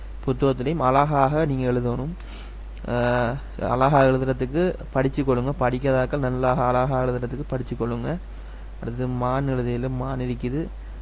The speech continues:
அதே போல ஆமை பார்த்தோமே, ஆமை. இவ்வாறு நீங்க உங்களோட பக்கத்துல அந்த புத்தகத்தை வைத்துக்கொண்டு அதில் இருக்கிற பிராணிகள், ஏதாவது ஆறு பிராணிகளை எழுதி கொள்ளுங்கள். எனவே உங்களுக்கு முதலாவது பயிற்சி நாங்கள் செய்து விட்டோம்.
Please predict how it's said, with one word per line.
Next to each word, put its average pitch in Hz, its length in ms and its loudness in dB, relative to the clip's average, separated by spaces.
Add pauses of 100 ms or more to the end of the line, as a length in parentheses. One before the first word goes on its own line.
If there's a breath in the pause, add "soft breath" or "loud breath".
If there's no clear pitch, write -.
(120)
அதே 127 240 0
போல 135 240 2
ஆமை 135 420 4
பார்த்தோமே, 120 480 -2 (160)
ஆமை. 120 360 -4 (1120 loud breath)
இவ்வாறு 151 460 6
நீங்க 160 260 2
உங்களோட 135 600 6
பக்கத்துல 147 480 4
அந்த 131 440 2
புத்தகத்தை 143 520 2
வைத்துக்கொண்டு 127 680 0 (140)
அதில் 123 220 0
இருக்கிற 131 520 2
பிராணிகள், 127 500 2
ஏதாவது 131 420 6
ஆறு 131 260 2 (100)
பிராணிகளை 120 340 0
எழுதி 131 260 0
கொள்ளுங்கள். 113 420 -4 (1040 loud breath)
எனவே 143 300 4
உங்களுக்கு 143 360 4
முதலாவது 135 500 4
பயிற்சி 131 480 0 (400 loud breath)
நாங்கள் 123 280 2
செய்து 131 440 2
விட்டோம். 120 260 -2